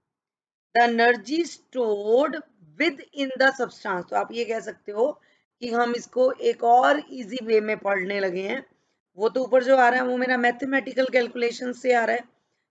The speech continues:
एक formula बन के आ रहा है कि enthalpy change जब pressure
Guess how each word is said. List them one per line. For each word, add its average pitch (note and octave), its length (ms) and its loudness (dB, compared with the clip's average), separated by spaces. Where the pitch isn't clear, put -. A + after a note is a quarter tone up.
एक A#3+ 160 0
formula A3+ 460 2
बन B3 240 0
के B3 100 0
आ A3 140 4
रहा G#3+ 100 4
है G#3+ 100 0
कि A3 240 -10
enthalpy G3+ 500 -2
change A3 380 -6
जब G#3+ 140 -2
pressure G#3+ 320 0